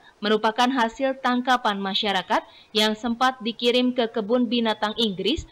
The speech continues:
untuk dirawat sebelum akhirnya dikembalikan ke habitatnya di hutan lindung. Menurut Kepala Perawat Satwa Aspinal Foundation, Sigit Ibrahim,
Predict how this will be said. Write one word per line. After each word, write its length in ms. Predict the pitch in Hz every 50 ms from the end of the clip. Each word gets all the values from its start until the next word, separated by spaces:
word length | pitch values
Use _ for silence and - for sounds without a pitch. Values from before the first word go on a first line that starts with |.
| - _ _ -
untuk 320 | 247 269 254 - 277 262 -
dirawat 640 | 226 240 240 233 233 226 233 247 269 320 311 - -
sebelum 420 | - - 254 214 214 233 233 233
akhirnya 720 | - 208 214 - - - 285 285 262 220 190 196 285 381 - - - - - -
dikembalikan 760 | 180 - - 190 180 180 180 196 190 - 233 226 233 233 233
ke 80 | 233 220
habitatnya 720 | 240 214 190 202 202 - 262 277 277 - 233 226 220 220
di 180 | 196 214 214 208
hutan 400 | 240 262 254 - - 190 185 185
lindung. 540 | 190 196 214 226 233 240 196 160 - - - _ _ _ _ _ _ _ _ _ -
Menurut 400 | 190 190 190 190 208 226 226 226 220
Kepala 340 | 202 - 190 196 208 220 214
Perawat 480 | 220 196 185 190 208 220 220 214 -
Satwa 460 | - 214 202 196 - 214 202 196 196 -
Aspinal 640 | - 202 202 - - - 254 240 220 220 233 240 233
Foundation, 560 | 233 220 214 208 196 202 196 - 208 208 277 403 - - - - - _ _
Sigit 380 | - 254 247 202 226 247 247
Ibrahim, 500 | 240 247 220 233 233 220 247 240 220 320